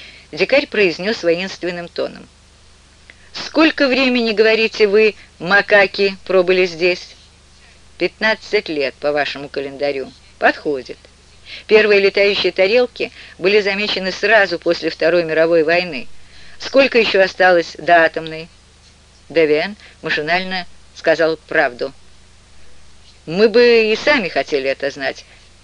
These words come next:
И вдруг остановился. Дикарь произнес: «Я думал, атомная война неизбежна.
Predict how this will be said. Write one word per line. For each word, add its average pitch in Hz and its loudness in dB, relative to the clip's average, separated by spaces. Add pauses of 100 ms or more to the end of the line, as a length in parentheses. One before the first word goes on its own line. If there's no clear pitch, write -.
(1300)
И 160 -4
вдруг 208 -2
остановился. 208 -6 (200)
Дикарь 175 -2
произнес: 160 -8 (760)
«Я 160 2
думал, 170 -4 (460)
атомная 170 0
война 170 2
неизбежна. 190 -2